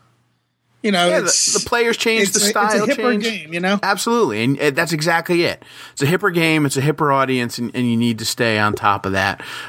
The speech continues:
Speaker 2: But, you know, football is a, is a, is a different story, and, and I don't necessarily think it's hypocritical to say, you know, give me some consistency, give me some tradition, because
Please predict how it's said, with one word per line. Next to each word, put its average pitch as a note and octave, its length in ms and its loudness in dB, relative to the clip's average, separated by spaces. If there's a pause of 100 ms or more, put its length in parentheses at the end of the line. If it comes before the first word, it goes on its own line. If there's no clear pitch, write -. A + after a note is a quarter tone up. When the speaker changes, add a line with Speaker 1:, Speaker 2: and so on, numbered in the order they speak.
(160)
Speaker 2:
But, B2 380 2 (400)
you A2+ 100 -6
know, G#2+ 240 -2
football G3 600 -2
is E3+ 120 -2
a, C3+ 240 -2
is C#3 160 0
a, C3+ 340 0 (380)
is A#2 400 -2
a B2+ 80 2
different C3+ 300 0
story, D3 560 2
and, G2+ 200 -4
and A2 320 0 (280)
I - 220 -2
don't A#2+ 260 0
necessarily C3+ 340 2
think G#3+ 260 0
it's E3+ 180 -2
hypocritical G#2 640 -2
to - 120 -10
say, G#2 420 0 (640)
you B2+ 100 -2
know, G#2+ 120 4 (140)
give G3+ 260 -4
me A3 180 0
some D#3+ 540 -2
consistency, C#3 680 -2
give B2+ 240 -2
me F3+ 100 0
some C#3+ 480 0 (300)
tradition, A#2 760 0 (340)
because A#2+ 720 2